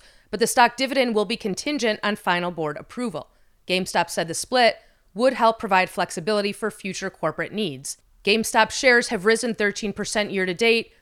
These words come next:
prior to the after-hours rally after being driven up by meme stock trading activity throughout twenty twenty-one. The stock split follows Monday's announcement from Tesla that it will pursue a split in the form of a stock dividend.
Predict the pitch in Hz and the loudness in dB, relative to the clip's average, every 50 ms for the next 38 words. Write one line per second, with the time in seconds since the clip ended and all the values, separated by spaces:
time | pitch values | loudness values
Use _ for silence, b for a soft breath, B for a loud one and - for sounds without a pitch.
0 | b b - - - 226 233 254 277 294 - - 247 220 - 185 190 - - 208 | b b -8 0 2 4 4 4 2 0 0 0 0 2 4 2 2 2 0 0
1 | 185 160 175 170 175 170 156 143 202 214 214 208 208 - - 185 180 - 220 190 | 2 2 2 2 0 -2 -2 0 2 4 4 4 2 2 2 2 2 0 -2 -6
2 | 170 220 202 185 147 190 175 185 185 185 180 - 175 170 170 185 202 208 208 - | -4 -4 -4 -4 -4 -4 -4 -4 -4 -4 -2 -2 -2 -2 -2 -2 -4 -4 -4 -4
3 | - 180 170 165 - - - 247 254 226 240 226 196 175 - - 196 175 180 180 | -2 -2 -2 -2 -2 -4 -4 -2 -2 -2 0 0 -2 -2 -4 -6 -6 -4 -4 -4
4 | 180 190 _ - - 208 226 233 226 226 220 220 - - 208 190 180 180 - - | -4 -6 _ -8 -4 0 4 6 6 6 4 2 -2 -4 -2 -2 -2 -4 -4 -6
5 | 165 160 156 165 196 233 220 156 143 139 - _ _ _ _ _ - 190 - - | -6 -6 -4 -2 0 2 2 2 0 -4 -12 _ _ _ _ _ -12 -8 0 4
6 | 214 180 175 - - - 214 185 - - - 196 180 170 170 151 151 196 214 233 | 4 4 4 2 -2 -4 -4 -4 -2 0 0 2 2 2 0 -2 0 0 0 2
7 | 226 226 202 202 202 185 180 180 - - 214 185 151 - - 180 170 - - - | 2 0 0 0 0 0 0 0 -2 -8 -10 -10 -10 -8 -8 -10 -10 -6 -4 -2
8 | 262 269 - - 220 202 196 B B B B B B 202 208 - - - 240 262 | -2 -2 0 0 2 2 0 B B B B B B -4 -4 -2 0 0 0 0
9 | 262 285 269 - 262 233 - - 185 190 185 - - - 180 175 165 - 196 196 | 0 -2 -4 -4 -4 -4 -2 -2 -2 -2 -4 -4 -4 -4 -4 -4 -2 -4 -6 -8
10 | - - 190 165 160 160 - 151 165 165 - - 156 135 - _ - 220 202 185 | -6 -4 -4 -2 -2 -4 -4 -8 -8 -8 -6 -6 -6 -8 -6 _ -4 -4 -4 -4
11 | 165 143 135 135 127 | -6 -8 -8 -12 -16